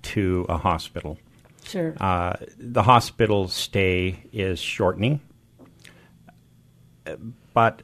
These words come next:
Speaker 1: folks leaving the hospital are not necessarily ready to go back to a prior living,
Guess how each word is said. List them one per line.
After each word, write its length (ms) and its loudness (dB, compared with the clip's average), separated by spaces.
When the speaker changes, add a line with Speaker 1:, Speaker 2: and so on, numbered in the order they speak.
Speaker 1:
folks 480 2
leaving 420 2
the 80 2
hospital 500 2
are 80 4
not 320 0
necessarily 840 -2
ready 380 0
to 160 -10
go 200 -2
back 440 -2
to 220 -6
a 80 -4
prior 580 -2
living, 560 -2